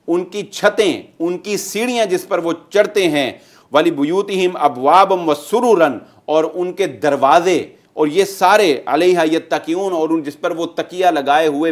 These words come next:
बैठे होते हैं, उनके पलंग जो हैं, ये सारे के सारे हम हीरे जवाहरात, चांदी, सोने के बना डालते। यानी इतना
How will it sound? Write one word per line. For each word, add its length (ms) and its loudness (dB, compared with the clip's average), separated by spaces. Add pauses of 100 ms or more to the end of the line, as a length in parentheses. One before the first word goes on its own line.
(100)
बैठे 300 0
होते 260 -4
हैं, 60 -4
उनके 240 -2
पलंग 440 -2
जो 140 0
हैं, 280 -6 (260)
ये 100 -6
सारे 480 0
के 140 -6
सारे 320 -4
हम 280 -6
हीरे 280 -2
जवाहरात, 760 -2
चांदी, 400 -4
सोने 400 -4
के 140 2
बना 260 0
डालते। 380 -8 (500)
यानी 180 -2
इतना 480 0